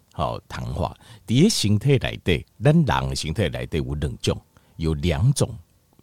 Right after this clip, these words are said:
呃，一种叫 glycation，另外一种叫 glycosylation。一，两个都是糖化，但是这两个糖化，在形态内底是不同的，它是不一样的。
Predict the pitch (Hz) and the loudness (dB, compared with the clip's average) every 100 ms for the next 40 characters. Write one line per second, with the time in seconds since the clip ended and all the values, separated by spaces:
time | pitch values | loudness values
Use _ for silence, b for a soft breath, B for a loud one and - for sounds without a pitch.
0 | _ - 64 - 202 - 67 71 101 - | _ -12 -12 -4 -4 -2 -6 -2 -4 -2
1 | - - - 95 90 - - B B 127 | -4 -4 -2 0 0 -4 -10 B B -4
2 | 175 185 160 131 120 73 - 90 71 - | 2 4 4 2 0 -4 -2 -2 -4 -4
3 | 71 65 _ _ - - - 76 73 101 | -4 -4 _ _ -4 -2 -2 -2 2 2
4 | 113 - 65 - B B B B 226 - | 2 0 -6 -8 B B B B -6 -2
5 | 120 85 80 104 143 135 135 - 65 65 | 0 0 -2 0 0 0 -4 -6 -8 -6
6 | - 101 - - 196 185 - 147 80 65 | -2 -2 -2 2 4 4 0 0 0 -4
7 | - - - 65 - 82 - _ 127 95 | -10 -8 -6 -4 -4 -4 -8 _ -4 0
8 | 107 104 120 95 62 - 92 - 64 - | 2 2 2 0 -2 -2 -4 -4 -10 -6
9 | 80 71 - - 50 - - 107 92 87 | -6 -4 -6 -6 -12 -12 -2 0 2 -2
10 | 67 67 58 | -4 -6 -8